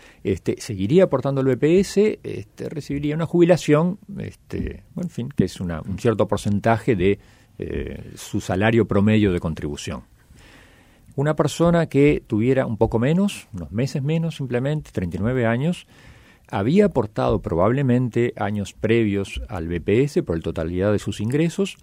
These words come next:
pero a partir de ese momento pasa a aportar, este, una parte al B P S, ¿sí? Por lo equivalente a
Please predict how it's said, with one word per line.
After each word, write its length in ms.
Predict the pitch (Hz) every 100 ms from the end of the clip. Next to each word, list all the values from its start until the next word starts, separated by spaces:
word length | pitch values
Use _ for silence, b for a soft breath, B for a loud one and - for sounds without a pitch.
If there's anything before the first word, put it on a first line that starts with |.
| b b b _
pero 180 | 139 156
a 20 |
partir 280 | 95 - 113
de 60 | 123
ese 100 | 127
momento 640 | 147 147 160 156 170 - - _ _ _
pasa 300 | 123 117 120
a 20 |
aportar, 560 | 107 - 98 - 90 - - _
este, 640 | - 87 - _ - 82 82
una 240 | - 147 147
parte 380 | 165 196 156 107
al 100 | 92
B 100 | 87
P 240 | 92 98
S, 300 | 117 - 240 b b b
¿sí? 260 | - 110 170 180
Por 140 | 90
lo 60 | 87
equivalente 600 | 92 85 104 117 98 92
a 240 | 104 107